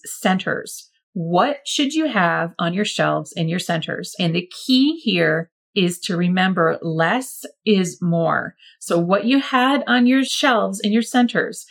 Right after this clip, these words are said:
on the last day of school last year is not what you're gonna have on your shelves for the first day of school, right? And for new teachers, they don't really have a reference because they didn't have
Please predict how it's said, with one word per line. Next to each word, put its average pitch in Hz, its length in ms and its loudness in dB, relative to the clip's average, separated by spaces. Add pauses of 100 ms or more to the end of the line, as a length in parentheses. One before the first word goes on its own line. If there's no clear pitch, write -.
(200)
on 175 120 0
the 165 120 2
last 185 440 -2
day 240 100 4
of 240 100 2
school 247 600 2
last 277 500 0
year 160 380 -4 (240)
is 180 200 2
not 185 460 2
what 233 140 2
you're 247 120 2
gonna 262 200 2
have 220 300 0
on 214 160 2
your 233 120 4
shelves 156 460 -2
for 208 160 -2
the 240 120 0
first 359 380 -4
day 165 160 -2
of - 120 -8
school, - 500 -8
right? 160 320 0 (340)
And 226 340 4
for 233 140 4
new 294 160 6
teachers, 233 640 0
they 202 120 4
don't 254 160 2
really 277 200 4
have 285 180 2 (100)
a 311 60 0
reference 175 540 -4
because 220 300 0
they 240 100 4
didn't 285 200 0
have 262 520 0